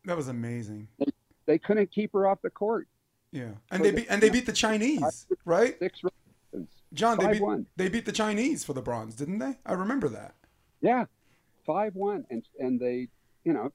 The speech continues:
Speaker 2: because it's not how tall you are, it's how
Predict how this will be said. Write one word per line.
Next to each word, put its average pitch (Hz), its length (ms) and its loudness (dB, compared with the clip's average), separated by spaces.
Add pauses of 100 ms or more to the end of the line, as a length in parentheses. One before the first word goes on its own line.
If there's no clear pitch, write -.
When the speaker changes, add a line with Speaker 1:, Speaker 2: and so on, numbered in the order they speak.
Speaker 2:
because 135 520 0
it's 131 200 -10
not 123 180 -2
how 165 100 0
tall 175 300 -2
you 151 80 2
are, 101 80 -2 (320)
it's 131 220 -6
how 143 240 -2